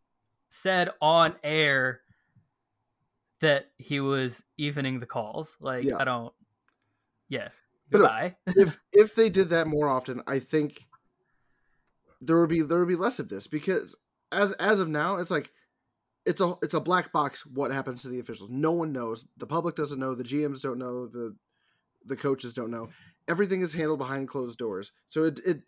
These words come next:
Speaker 2: to, to the outside world, it looks like the referees get away with murder, and it just doesn't matter. No one cares.
Speaker 1: Right.
Speaker 2: Besides
Speaker 1: And I guess that's the other, like, after the whole Tim Peel thing last season, I was like, "Okay,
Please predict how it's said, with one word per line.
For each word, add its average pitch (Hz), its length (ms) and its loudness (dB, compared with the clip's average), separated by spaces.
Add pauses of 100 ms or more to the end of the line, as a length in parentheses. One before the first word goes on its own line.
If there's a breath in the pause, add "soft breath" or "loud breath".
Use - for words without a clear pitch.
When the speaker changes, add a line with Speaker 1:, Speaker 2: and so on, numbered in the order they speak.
(160)
Speaker 2:
to, 156 260 0 (160)
to 170 100 -6
the 160 160 2
outside 175 280 0
world, 139 380 0
it 147 100 0
looks 170 340 -4
like 135 300 -4 (440)
the 143 80 -6
referees 156 400 2
get 143 160 0
away 143 160 2
with 135 140 -2
murder, 120 500 -6
and 135 120 -4
it 131 140 -6
just 123 220 -10
doesn't 117 240 -8
matter. 101 320 -12 (100)
No 135 140 -4
one 135 140 -4
cares. 98 400 -10 (460)
Speaker 1:
Right. 143 260 -6 (600)
Speaker 2:
Besides 156 220 2
Speaker 1:
And 175 100 2
I - 20 0
guess 220 100 -2
that's 208 200 -4
the 196 120 -2
other, 202 180 -4
like, 190 240 -2 (320 soft breath)
after 247 320 0
the 226 120 -2
whole 190 180 -2
Tim 175 260 -6
Peel 175 260 -6
thing 127 300 -6
last 131 300 -4
season, 160 420 -14 (340)
I 165 140 -2
was 196 100 -4
like, 165 160 -8
"Okay, 214 420 -4